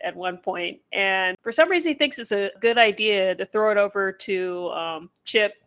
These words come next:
A K A Stephen Hawking's in the wheelchair. Um, like, "Hey, catch this,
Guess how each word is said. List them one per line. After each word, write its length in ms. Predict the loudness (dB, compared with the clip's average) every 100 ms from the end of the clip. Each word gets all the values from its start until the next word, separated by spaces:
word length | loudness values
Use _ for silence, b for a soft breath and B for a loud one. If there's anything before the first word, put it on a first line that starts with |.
| _ _ _ -4
A 120 | -2
K 240 | 0 -2 -2
A 20 |
Stephen 380 | -6 -8 -10 -4
Hawking's 640 | 2 2 0 -6 -8 -12
in 120 | -10
the 80 | -8
wheelchair. 760 | -4 -4 -4 -6 -6 -6 -8 _ _ _ _ _
Um, 320 | -2 -2 -4 -10 -8
like, 100 | 2
"Hey, 240 | 6 6
catch 320 | 8 6 6 2
this, 340 | 2 2